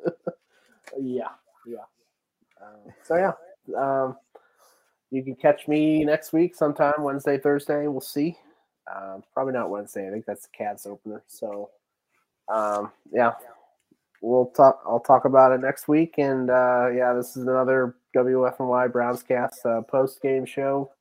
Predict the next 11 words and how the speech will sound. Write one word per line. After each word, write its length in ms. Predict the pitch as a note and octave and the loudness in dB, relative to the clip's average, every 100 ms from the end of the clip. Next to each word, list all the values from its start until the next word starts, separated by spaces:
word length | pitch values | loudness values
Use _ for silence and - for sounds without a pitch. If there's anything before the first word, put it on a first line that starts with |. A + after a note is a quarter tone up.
| _ _ _ _ _ _ _ - | _ _ _ _ _ _ _ 6
Browns 360 | B2 C3 B2+ | 6 6 6
lose 280 | D3 C#3+ C#3 | 6 6 4
pa-, 240 | - C#3+ - - | 0 0 0 -6
to 80 | C#3 | -4
the 80 | |
Patriots 500 | C3 C#3+ - D3 C#3+ | 0 -2 2 0 0
thirty-eight 880 | - D3 D3 D3+ C#3 - - C#3+ C#3+ | 4 6 6 4 2 -2 -4 -4 -2
to 100 | C#3 | -4
fifteen. 640 | - C3+ - C#3+ D3 D#3 E3 - _ _ _ - - - _ _ _ _ _ _ _ | 0 -2 -2 -2 0 0 -4 -10 _ _ _ -20 -20 -20 _ _ _ _ _ _ _
So, 80 | A#2+ | -2
okay. 180 | A#2 | -2